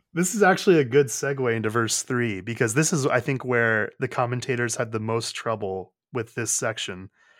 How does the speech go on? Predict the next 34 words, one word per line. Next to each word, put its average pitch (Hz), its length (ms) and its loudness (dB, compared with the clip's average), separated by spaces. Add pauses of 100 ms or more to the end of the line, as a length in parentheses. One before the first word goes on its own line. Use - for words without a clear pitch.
(240)
Verse 175 260 6
three 143 240 -2
says, 110 460 -2
"And 120 240 -2
everyone 160 500 0
who 131 160 -2
thus 127 320 -2
hopes - 460 -2
in 127 100 -4
him 113 400 -4 (500)
purifies 160 760 2
himself 110 680 -6 (160)
as 120 200 -2
he 143 140 -4
is 120 200 -4
pure." 90 460 -8 (1120)
Now, 123 520 4 (600)
almost 165 540 2
all 139 220 2
of 151 80 -4
the 135 80 -4
church 135 340 -2
fathers, 110 420 -4
and 120 80 -8
even 175 200 -4
some 147 160 -8
of 110 100 -10
our 101 100 -4
Lutheran 107 380 -8
commentaries 104 640 -8
that - 80 -12
we 101 140 -8
looked 98 240 -10
at, 95 220 -4